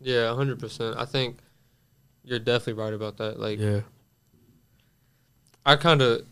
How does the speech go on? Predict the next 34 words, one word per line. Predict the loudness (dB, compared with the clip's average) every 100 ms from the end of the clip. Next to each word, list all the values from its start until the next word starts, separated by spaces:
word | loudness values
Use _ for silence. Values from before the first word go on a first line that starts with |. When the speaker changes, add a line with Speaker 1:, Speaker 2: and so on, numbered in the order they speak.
| -20 _ _
Speaker 1:
I've | 6 6
been | 6
in | 4
both | 2 -2
situations | -4 -6 -2 -2 -4 -10 -4
to | -2
where | 4 4 4 0 -8 _ _ _ -16 2
I | 2
had | 4 2 2 0 -2 -12 _ _ _ _
not | 2 2 2
focused | -2 -2 -2 -2
on | 0
a | 0
girl | 4 4 4 2
Speaker 2:
Mm-hmm. | -2 -4 -10 _
Speaker 1:
and | -8
focused | -2 -2 0 -4
on | -2
my | -4
career. | -6 -6 -2 -2 -2 -8 _ _
Speaker 2:
Yeah. | -6 -6 -8 -8
Speaker 1:
And | -4
I |
lost | 0 2 2 2
her | -2
'cause | 2
I | 2
was, | 4
like, | 0 -4 -2
over | -2 2 0
obsessing | 0 -4 -4 -4
on | -4
my | -2 -4
career. | -4 -2 -2 -4